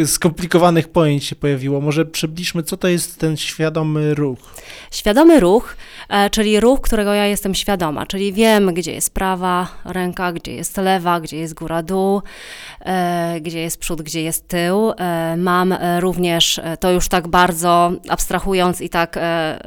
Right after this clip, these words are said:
Speaker 2: lakonicznie opisując, ale, e, mam świadomość, gdzie moje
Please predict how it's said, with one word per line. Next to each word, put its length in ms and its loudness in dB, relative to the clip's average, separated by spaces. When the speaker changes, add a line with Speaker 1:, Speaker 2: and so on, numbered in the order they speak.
Speaker 2:
lakonicznie 680 -2
opisując, 680 0
ale, 360 2
e, 440 -2
mam 260 0
świadomość, 680 2
gdzie 220 -2
moje 240 2